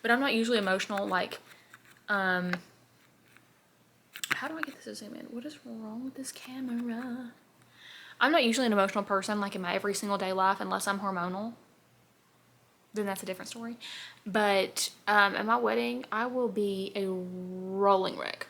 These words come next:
actually. I think I'm going to use a little bit of this concealer to brighten up under my eyes.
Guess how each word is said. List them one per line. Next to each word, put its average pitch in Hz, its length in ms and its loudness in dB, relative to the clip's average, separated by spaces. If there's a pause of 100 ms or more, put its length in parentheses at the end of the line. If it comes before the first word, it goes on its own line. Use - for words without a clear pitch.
(200)
actually. - 420 -10 (420)
I 233 100 2
think 349 180 -4
I'm 269 140 0
going 214 260 -2
to 202 400 0
use 196 240 -4
a - 80 -2
little 196 200 -2
bit 202 100 0
of 190 60 -2
this 190 120 -4
concealer 202 400 -6
to 202 80 -10
brighten 185 280 -2
up 196 140 -6
under 196 160 -6
my 185 100 -8
eyes. 208 640 -10